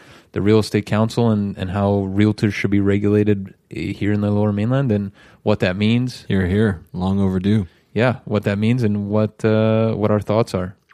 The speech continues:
Speaker 2: Yeah,
Speaker 1: You,
Speaker 2: for
Speaker 1: you might,
Speaker 2: sure.
Speaker 1: you might get a sense of what Adam's thoughts are already.
Speaker 2: Wow, I think there's some good that came out of it, but,
Speaker 1: Definitely,
Speaker 2: uh, n-,
Speaker 1: definitely.
Speaker 2: yeah.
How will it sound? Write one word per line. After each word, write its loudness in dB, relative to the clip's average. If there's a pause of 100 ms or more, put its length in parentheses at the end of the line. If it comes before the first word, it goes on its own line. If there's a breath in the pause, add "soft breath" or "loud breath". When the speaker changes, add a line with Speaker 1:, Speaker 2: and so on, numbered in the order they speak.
(180)
Speaker 2:
Yeah, 2
Speaker 1:
You, 2
Speaker 2:
for -6
Speaker 1:
you 2
might, 4
Speaker 2:
sure. -4
Speaker 1:
you -4
might 0
get -2
a -2
sense -4
of -4
what -2
Adam's -4
thoughts -6
are -2
already. -2 (240)
Speaker 2:
Wow, 2
I 0
think -8
there's -6
some -2
good 0
that -2
came -2
out 2
of 0
it, -2
but, 0
Speaker 1:
Definitely, 0
Speaker 2:
uh, 0
n-, -4
Speaker 1:
definitely. -4
Speaker 2:
yeah. 0